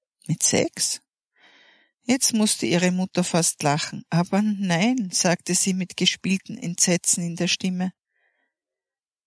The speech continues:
„Wer denkt, er könne sein Kind mit sechs Jahren anfangen zu erziehen, der täuscht sich ordentlich.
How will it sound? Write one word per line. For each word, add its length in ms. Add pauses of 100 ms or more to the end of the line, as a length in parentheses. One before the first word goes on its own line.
(140)
„Wer 160 (120)
denkt, 380
er 100
könne 380
sein 260
Kind 400
mit 160
sechs 400
Jahren 320
anfangen 580
zu 140
erziehen, 600
der 200
täuscht 360
sich 200
ordentlich. 720